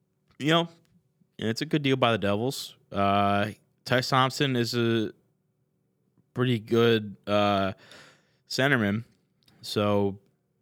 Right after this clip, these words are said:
and honestly, at this point, you can never have too much, too much center depth given, uh, the injury histories of Nico Hischier and Jack Hughes. So you're gonna need all the center, uh,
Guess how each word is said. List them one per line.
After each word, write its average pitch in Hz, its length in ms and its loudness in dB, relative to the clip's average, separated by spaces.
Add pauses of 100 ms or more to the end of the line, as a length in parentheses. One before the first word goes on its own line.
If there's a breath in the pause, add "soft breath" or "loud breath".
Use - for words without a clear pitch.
(760)
and 104 220 -4
honestly, 113 400 -2
at 90 80 -6
this 107 120 -6
point, 107 220 -4
you 90 60 -6
can 101 80 -4
never 113 200 2
have 113 100 0
too 117 140 -6
much, 101 460 -4
too 120 100 -4
much 98 220 -2
center 101 260 -2
depth 92 320 -4
given, 95 580 -4
uh, 90 480 -4 (260)
the 107 120 -8
injury 131 340 2
histories 110 520 -2
of 98 440 0 (600 soft breath)
Nico 117 220 -2
Hischier 107 380 0 (100)
and 113 300 -2
Jack 107 300 0
Hughes. 139 380 0
So - 380 -2
you're 98 160 0
gonna 117 160 2
need 113 240 2
all 107 140 2
the 92 80 -4
center, 107 500 -2
uh, 90 460 -4